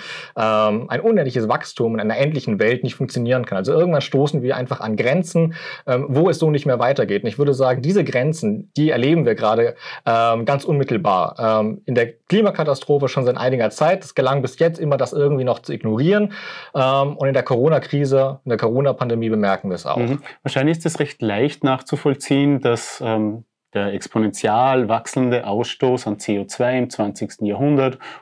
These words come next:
Speaker 2: unsere Unfähigkeit, das nun in den Griff zu bekommen, etwas mit diesem Wachstumszwang in der Wirtschaft zu tun hat. Aber warum siehst du diese Wachstumsdynamik auch als einen der Mitgründe für die Corona-Pandemie?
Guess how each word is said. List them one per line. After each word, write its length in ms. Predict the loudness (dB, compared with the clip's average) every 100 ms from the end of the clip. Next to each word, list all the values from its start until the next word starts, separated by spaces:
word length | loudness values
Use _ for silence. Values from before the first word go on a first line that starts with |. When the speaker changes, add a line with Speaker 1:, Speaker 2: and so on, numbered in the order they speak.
| -10
Speaker 2:
unsere 240 | -6 -2
Unfähigkeit, 760 | 2 2 2 0 0 -2 -4 -4
das 160 | -4
nun 160 | -2 0
in 80 | -2
den 100 | -2
Griff 240 | -4 -4
zu 140 | 0
bekommen, 340 | 0 2 0 2
etwas 300 | 0 -2 -2
mit 160 | 0
diesem 280 | 0 0 0
Wachstumszwang 920 | -2 -6 -12 -4 -4 -4 -2 0 0
in 80 | 0
der 120 | 0
Wirtschaft 400 | -2 -4 -10 -12
zu 100 | -16
tun 280 | -8 -4 -4
hat. 80 | -6 -12 -14 -14 -14 -4
Aber 180 | 0
warum 480 | 2 2 2 2 0 -6
siehst 380 | -2 -2 0
du 60 | -2
diese 300 | 0 0 0
Wachstumsdynamik 960 | -2 -8 -2 -2 0 2 2 2 0 -2
auch 380 | -2 0 2 0
als 140 | 0
einen 220 | 2 2
der 120 | 2
Mitgründe 500 | 0 -2 -4 0 0
für 140 | 0 -2
die 100 | -2
Corona-Pandemie? 1000 | 0 2 2 2 -2 -8 -10 -10 -12